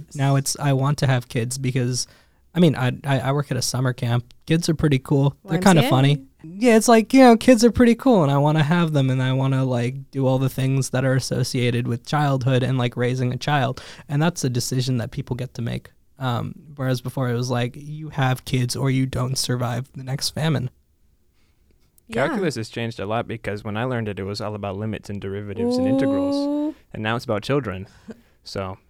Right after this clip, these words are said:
Speaker 1: this is
Speaker 3: But
Speaker 1: crazy.
Speaker 3: no, it is a decision that everyone has a, should have a right to have.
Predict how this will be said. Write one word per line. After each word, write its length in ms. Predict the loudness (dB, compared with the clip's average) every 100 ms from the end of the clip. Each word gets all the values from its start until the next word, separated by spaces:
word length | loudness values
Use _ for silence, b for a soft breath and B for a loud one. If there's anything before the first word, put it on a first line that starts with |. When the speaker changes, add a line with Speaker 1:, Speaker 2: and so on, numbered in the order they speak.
| _
Speaker 1:
this 100 | -2
is 140 | -2 0
Speaker 3:
But 40 |
Speaker 1:
crazy. 320 | -2 -2 -4
Speaker 3:
no, 120 | -4
it 140 | -4 -4
is 100 | -4
a 100 | -6
decision 540 | -8 -12 -8 -8 -6
that 100 | -4
everyone 220 | -4 -4
has 160 | -6 -6
a, 100 | -10 -14 _ _
should 240 | _ -4
have 160 | -4 -4
a 60 | -6
right 160 | -10
to 100 | -10
have. 300 | -8 -8 -12